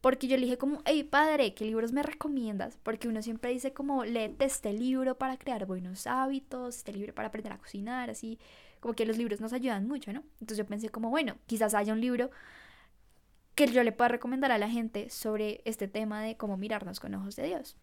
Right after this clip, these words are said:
De hecho, pues, Él me dice, <clears throat> ah, no, otra vez. El punto está en que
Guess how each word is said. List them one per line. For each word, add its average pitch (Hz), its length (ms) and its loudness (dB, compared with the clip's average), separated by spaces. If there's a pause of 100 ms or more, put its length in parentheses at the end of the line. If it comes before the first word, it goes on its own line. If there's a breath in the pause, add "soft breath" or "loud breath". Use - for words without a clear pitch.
(300)
De 247 120 6
hecho, 247 180 0
pues, 226 220 -2 (480)
Él 220 140 0
me 202 100 -2
dice, 240 380 -2 (1600)
<clears throat> 269 340 -2 (4000 soft breath)
ah, 208 100 -6
no, 196 120 -6
otra - 260 -20
vez. - 180 -20 (3750 soft breath)
El 254 120 0
punto 277 320 2
está 254 320 2
en 262 120 0
que 294 300 -2